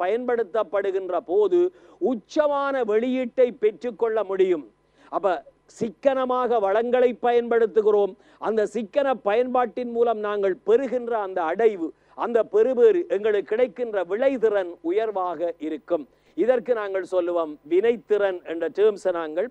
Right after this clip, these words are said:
பயன்படுத்த முடியும். அவை வினைத்திறனுக்கான வரவிலக்கணத்தை நீங்கள் போர்டுல பாருங்க பிள்ளைகள்.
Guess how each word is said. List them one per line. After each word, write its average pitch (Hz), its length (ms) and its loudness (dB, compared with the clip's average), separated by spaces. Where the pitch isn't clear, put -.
பயன்படுத்த 165 540 -4
முடியும். 247 260 -2
அவை 240 300 4
வினைத்திறனுக்கான 240 920 2
வரவிலக்கணத்தை 233 720 -4
நீங்கள் 220 260 -2
போர்டுல 214 320 0
பாருங்க 208 400 -2
பிள்ளைகள். 226 380 -4